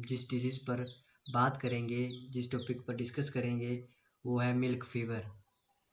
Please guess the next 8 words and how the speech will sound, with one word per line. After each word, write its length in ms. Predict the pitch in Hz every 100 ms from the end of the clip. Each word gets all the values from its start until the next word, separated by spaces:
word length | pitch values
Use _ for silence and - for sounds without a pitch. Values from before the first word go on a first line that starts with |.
| _ _ _ _ _ _ - _ _ _ _ _ _ _ _
Friends, 340 | - 147 156 143
milk 260 | 139 147 -
fever 300 | 131 127 131
के 140 | 139 123
बारे 260 | 127 127
में 140 | 127 123
मैं 140 | 120
आपको 360 | 120 120 -